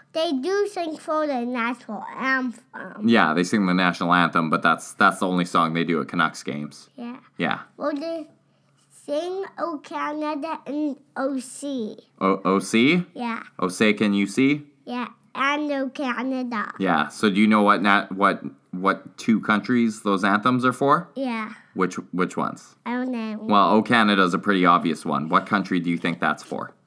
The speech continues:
Speaker 1: Um, Canada.
Speaker 2: <laughs> Yeah, nailed it. And then O say, can you see is?
Speaker 1: O say,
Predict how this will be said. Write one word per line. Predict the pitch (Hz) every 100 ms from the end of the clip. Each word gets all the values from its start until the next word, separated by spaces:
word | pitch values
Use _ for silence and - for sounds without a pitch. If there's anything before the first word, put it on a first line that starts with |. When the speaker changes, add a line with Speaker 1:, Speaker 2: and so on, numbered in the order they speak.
| - _ _
Speaker 1:
Um, | - 269 269 262 262 254 247 247 254 _ 196 - _ _
Canada. | - 349 339 311 247 226 226
Speaker 2:
<laughs> | 294
Yeah, | - 202 - 226 175 123
nailed | 110 123 170 226 196 127
it. | 87 - - _ - _ _ _ - _ _ -
And | 110 110
then | 113 110 107 101 92 - -
O | 110
say, | 113 131 117
can | - 113
you | 101
see | 101 - 127 101 92 107 _ _ _ - _ -
is? | 98 95 98 123 143 - - _ _ _ -
Speaker 1:
O | 320 -
say, | - - - 381 311 320 320